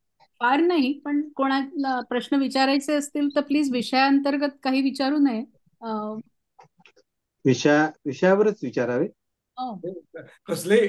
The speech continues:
Speaker 3: कुठलेही प्रश्न विचारू दे, प्रश्न विचारायला आपण काय बंधन घालू नये. या विषयावर विचारलं तर अधिक चांगलं.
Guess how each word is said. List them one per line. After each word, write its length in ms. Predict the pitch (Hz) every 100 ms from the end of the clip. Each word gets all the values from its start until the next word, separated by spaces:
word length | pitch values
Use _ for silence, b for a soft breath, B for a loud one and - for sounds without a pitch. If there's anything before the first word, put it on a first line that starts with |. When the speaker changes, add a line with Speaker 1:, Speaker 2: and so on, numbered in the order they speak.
| 160 147 139
Speaker 3:
कुठलेही 380 | - 156 190 269
प्रश्न 300 | 269 202 240
विचारू 300 | 220 190 175
दे, 100 | 170
प्रश्न 300 | 180 - 202
विचारायला 500 | 185 196 196 196 190
आपण 220 | 190 175
काय 280 | 190 185 170
बंधन 180 | 170
घालू 280 | 185 190 185
नये. 160 | 160 139 - _ _ _ _ _ _ _ _ _ _ _ _ _ _ _ _ _ 160
या 140 | 175
विषयावर 400 | 185 - 196 208
विचारलं 420 | 202 202 196 196 208
तर 100 | 220
अधिक 300 | 208 202 208
चांगलं. 360 | 185 170 160